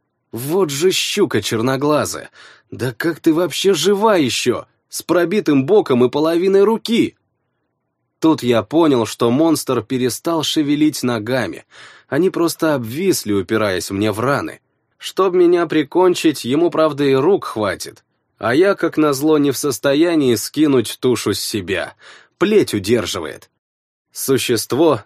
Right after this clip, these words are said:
так и не сумевшее достать до меня передними лапами, схватилось за лезвие двуручника. Но стоило мне обрадоваться, что оно, наконец, отодвинется, как оно с воплем притянуло себя вниз. От жёваный крот!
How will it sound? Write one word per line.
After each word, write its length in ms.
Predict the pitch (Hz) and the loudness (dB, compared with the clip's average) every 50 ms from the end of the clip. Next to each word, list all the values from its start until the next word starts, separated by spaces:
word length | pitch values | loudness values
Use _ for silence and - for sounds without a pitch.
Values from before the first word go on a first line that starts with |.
| _ _ | _ _
так 240 | - 165 160 - 139 | -2 -2 0 0 0
и 60 | 131 | 2
не 100 | 131 120 | 2 0
сумевшее 640 | - - 120 120 135 147 135 113 - - 110 104 95 | 0 0 0 2 2 0 0 -2 -2 -4 -4 -2 -2
достать 480 | 101 104 98 - - 135 135 131 104 | -4 -4 -6 -4 -4 -2 -2 -2 -2
до 100 | 104 101 | -2 -2
меня 240 | 107 107 120 127 117 | 0 0 0 0 0
передними 480 | - 113 104 117 127 117 101 107 98 98 | -2 -2 -2 0 0 0 0 -2 -2 -2
лапами, 540 | 101 139 170 165 139 139 139 131 104 - - - - - _ | -2 -2 -2 -2 -2 -2 -2 -2 -2 -4 -8 -16 -20 -18 _
схватилось 720 | - - - - 120 131 131 - - 202 196 185 170 139 113 | -12 -8 -4 -2 -2 -2 -2 -2 0 2 2 2 2 0 0
за 160 | 107 120 123 | -2 -2 -2
лезвие 520 | 120 117 147 147 135 110 113 113 117 113 | 0 0 0 0 -2 -2 0 2 2 2
двуручника. 840 | 104 98 101 101 101 104 101 92 - - 101 87 - - - - - _ _ _ - - - - _ _ - | 2 2 2 2 2 2 2 0 -2 -6 -8 -10 -10 -12 -14 -14 -16 _ _ _ -20 -20 -20 -20 _ _ -4
Но 240 | - 113 127 135 | -2 0 0 0
стоило 560 | 123 - - - 170 175 170 160 156 151 143 139 | -2 -4 -4 -2 0 2 2 2 2 2 0 0
мне 280 | 139 139 151 151 143 | 0 2 2 0 0
обрадоваться, 840 | 131 120 113 113 123 143 151 147 127 113 107 104 95 - - 104 98 | -2 -2 -2 -2 -2 0 0 0 0 0 0 0 -2 -2 -4 -4 -4
что 260 | 92 - - 123 117 | -4 -4 -2 -2 0
оно, 220 | 117 120 135 143 127 | 0 2 0 0 0
наконец, 580 | 120 107 - 113 113 123 143 143 127 - - | 0 -2 -2 -2 -2 0 0 -2 -2 -4 -4
отодвинется, 960 | 117 101 - - - 92 101 101 123 156 160 147 120 101 92 - - - - - _ _ _ _ - | -4 -4 -2 -4 -4 -4 -4 -2 0 2 2 2 2 0 -2 -4 -8 -10 -12 -20 _ _ _ _ -4
как 180 | 135 123 107 143 | -2 -2 -2 -2
оно 280 | 143 139 151 165 147 | 0 2 2 2 2
с 120 | - - - | 0 -2 -4
воплем 600 | 107 101 120 156 190 190 147 175 180 185 175 156 | -4 -2 0 2 2 2 2 2 2 2 2 2
притянуло 600 | 170 170 165 - 165 165 151 147 143 135 127 110 | 0 0 0 2 2 4 4 4 4 4 2 2
себя 380 | - - 120 104 107 104 95 | 0 -2 -2 -2 -2 -2 -2
вниз. 540 | 82 82 85 85 90 80 73 69 - - - _ - - - - - - _ _ _ _ - | -4 -6 -8 -8 -8 -8 -8 -8 -10 -12 -14 _ -20 -20 -20 -20 -20 -20 _ _ _ _ -4
От 320 | 147 160 165 170 151 123 | 0 2 2 2 0 -2
жёваный 720 | 104 101 107 104 117 139 131 120 110 110 107 104 104 101 87 | -4 -4 -4 -2 -2 0 0 0 0 0 0 0 0 -2 -2
крот! 580 | - - 101 92 98 95 85 73 67 - - | -4 -4 -4 -2 -2 -4 -4 -6 -8 -12 -16